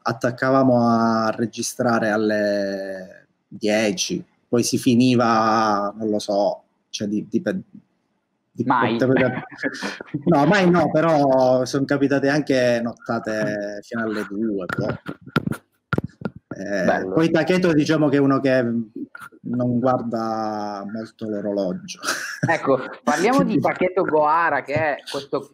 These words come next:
Speaker 2: coproduttore praticamente dell'album insieme a Dario, eh,
Speaker 1: Sì.
Speaker 2: e che è un,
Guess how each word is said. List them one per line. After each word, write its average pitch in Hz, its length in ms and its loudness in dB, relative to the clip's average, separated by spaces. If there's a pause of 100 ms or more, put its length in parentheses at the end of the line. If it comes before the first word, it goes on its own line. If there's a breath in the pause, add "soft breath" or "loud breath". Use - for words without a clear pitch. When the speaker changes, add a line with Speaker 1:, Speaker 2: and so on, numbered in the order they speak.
(180)
Speaker 2:
coproduttore 151 880 0
praticamente 120 580 -8
dell'album 117 480 -4
insieme 110 280 -10
a 110 40 -6
Dario, 107 600 -6 (420 loud breath)
eh, 120 420 2
Speaker 1:
Sì. 123 180 2
Speaker 2:
e - 20 2
che 185 120 2
è 165 160 0 (120)
un, 139 260 -2